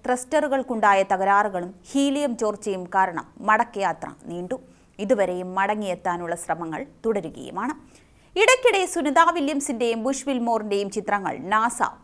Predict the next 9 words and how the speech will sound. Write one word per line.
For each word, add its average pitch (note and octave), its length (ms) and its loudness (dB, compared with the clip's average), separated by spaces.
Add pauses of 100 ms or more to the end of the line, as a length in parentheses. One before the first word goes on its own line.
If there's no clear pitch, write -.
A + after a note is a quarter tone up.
പുറത്തുവിടാറുമുണ്ട്. F#3 880 -2 (480)
ചിത്രങ്ങൾ A3 440 2 (100)
കാണുമ്പോൾ B3 360 2 (140)
പലതരത്തിലുള്ള C#4+ 640 4 (100)
സംശയങ്ങളാണ് B3 760 0 (160)
ലോകമെമ്പാടുമുള്ള A3+ 960 2 (100)
ജനങ്ങളിൽ F#3 400 -4 (220)
ഉണ്ടാവുന്നത്. E3+ 540 -4 (580)
സോഷ്യൽ B4 460 10